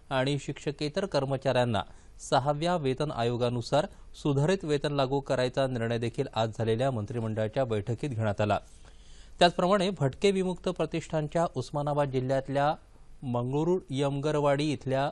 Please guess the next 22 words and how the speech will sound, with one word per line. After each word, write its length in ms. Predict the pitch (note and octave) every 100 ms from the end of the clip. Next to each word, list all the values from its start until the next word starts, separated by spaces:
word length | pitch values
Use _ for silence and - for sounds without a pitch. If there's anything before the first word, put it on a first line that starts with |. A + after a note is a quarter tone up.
| -
विभाजन 520 | A2 A2 A#2+ C3+ E3+
प्रवर्गाच्या 800 | F3 C#3 C3+ B2+ B2 A#2+ - C#3
प्राथमिक 640 | C#3+ A#2+ A2 - C3+ D#3+ -
आश्रमशाळेला 800 | A#2 A2+ B2 A2+ - A#2+ D3 G2+ - - - - - - - -
श्रेणीवाढीद्वारे 880 | D3+ E3 G#3 E3 D#3 D3+ D3 D#3
निवासी 480 | D3+ A2+ C3 C3+ E3
माध्यमिक 460 | D3+ C3 C3 C#3+ D3 -
आश्रमशाळा 640 | A2+ C3+ C3 B2+ C3+ C#3
विशेष 400 | B2+ A2 - F#3+
बाब 260 | E3 D#3+ D3+
म्हणून 220 | D#3 D#3
मंजूर 280 | C#3 B2+ C3
करण्याचा 400 | C3 B2 B2 B2
निर्णय 320 | A#2 A2+ A2+
देखील 300 | A#2 - G2+ - - -
आज 280 | G#2+ A2 G#2 -
घेण्यात 380 | G#2+ G2+ G2+ G2
आला. 180 | G2+ F2+ - - - - - - - - - - - - - - - - -
नवी 260 | C3+ D#3 A#3
मुंबई 340 | A3 G#3+ A#3
महानगरपालिकेचे 1000 | G#3+ G3 G3 F#3+ F#3+ F3+ E3+ E3 D#3+ E3
आयुक्त 360 | D3+ C#3 D3